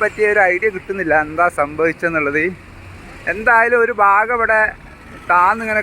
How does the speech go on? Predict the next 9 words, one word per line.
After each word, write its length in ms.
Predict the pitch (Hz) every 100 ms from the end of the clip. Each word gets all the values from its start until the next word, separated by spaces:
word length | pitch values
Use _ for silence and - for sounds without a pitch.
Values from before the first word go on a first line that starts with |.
| 175
കിടക്കുന്നുണ്ട്. 560 | 156 - 196 151 139 170 - - - - - - - - - 160
വരും 200 | 185 214
ദിവസങ്ങളിൽ 540 | 220 208 208 214 214 196
അറിയാം. 260 | 175 190 185 180
പണിക്കാരും 540 | 165 151 196 208 220 180
ഇല്ല, 220 | 180 185 156
രാത്രി 380 | 156 - 185 190 185 180 156
ആകാറായിട്ട് 460 | 151 165 156 143
ഞാൻ 60 | 151